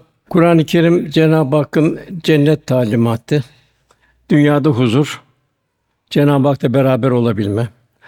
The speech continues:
Resulullah Efendimiz'le beraber olabilme, ebedi hayatta huzur. Cenab-ı Hak kullarını muhatap alıyor. Onlara, kullarına Cenab-ı Hak en büyük kitabı Kur'an-ı Kerim ümmeti Muhammed'e gönderiyor.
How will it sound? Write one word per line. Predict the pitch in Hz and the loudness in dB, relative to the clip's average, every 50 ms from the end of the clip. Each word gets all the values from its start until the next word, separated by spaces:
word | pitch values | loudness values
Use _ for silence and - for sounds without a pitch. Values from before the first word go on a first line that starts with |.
| - - _ _ - | -20 -20 _ _ -4
Resulullah | - 147 - - 170 151 147 151 151 | -4 -2 0 0 2 2 4 2 2
Efendimiz'le | 135 135 147 147 143 139 143 | 2 0 0 0 0 0 0
beraber | 131 139 139 131 135 135 113 123 120 | 0 0 0 0 0 0 -2 -2 -2
olabilme, | 117 110 107 101 - 117 95 87 98 117 139 127 _ _ _ _ _ _ _ _ _ _ _ _ - | -2 -2 -2 -4 -4 -4 -4 -4 -4 -4 -4 -6 _ _ _ _ _ _ _ _ _ _ _ _ -6
ebedi | 269 170 131 143 143 151 160 160 | -4 0 0 0 2 2 2 2
hayatta | 131 139 139 131 127 123 - - | 2 2 0 0 -2 -2 -4 -6
huzur. | 120 104 113 104 101 139 147 - - - _ _ _ _ _ _ _ _ _ _ _ _ _ _ _ _ _ _ | -6 -4 -4 -4 -2 -2 -2 -4 -4 -10 _ _ _ _ _ _ _ _ _ _ _ _ _ _ _ _ _ _
Cenab-ı | - - 156 156 165 160 160 139 | -2 0 2 2 4 2 2 2
Hak | 165 170 165 170 - - - - _ _ _ _ _ _ _ _ _ _ | 2 0 0 -2 -6 -18 -20 -20 _ _ _ _ _ _ _ _ _ _
kullarını | - - 170 143 151 156 151 151 | -2 2 2 4 4 4 4 4
muhatap | 143 143 143 143 143 143 - 156 135 | 4 4 2 0 -2 -2 -2 -2 0
alıyor. | 139 123 110 120 117 147 165 156 - - _ _ _ _ _ _ _ _ _ _ _ _ - _ _ _ _ _ _ _ _ _ _ _ _ _ _ | 0 -2 0 0 0 0 0 -2 -4 -8 _ _ _ _ _ _ _ _ _ _ _ _ -20 _ _ _ _ _ _ _ _ _ _ _ _ _ _
Onlara, | - - 156 151 147 143 151 147 143 165 170 156 | -2 0 2 4 4 4 2 2 0 0 -2 -2
kullarına | - - 160 139 131 139 147 131 143 165 156 | -2 -2 0 2 2 2 2 0 0 0 0
Cenab-ı | 117 151 143 135 131 131 127 110 147 | 0 0 0 0 0 0 -2 -2 -2
Hak | 160 170 - - - - - - | -4 -4 -4 -8 -18 -18 -10 -4
en | - 160 156 143 | -2 0 0 0
büyük | 127 131 131 - | 0 0 -2 -4
kitabı | - - - 135 123 120 | -6 -6 -2 -2 -2 -2
Kur'an-ı | 113 - - 127 131 127 127 | -2 -4 -4 -2 0 -2 -2
Kerim | - - 131 123 120 123 123 - 139 | -2 -2 -2 0 0 0 0 2 2
ümmeti | 127 123 123 127 - 131 | 2 2 2 0 0 -2
Muhammed'e | 123 123 120 110 110 113 113 135 | -2 0 0 -2 -2 -2 -2 -4
gönderiyor. | 135 139 139 143 135 135 151 143 160 170 165 | -4 -2 -2 0 0 0 0 0 0 0 -2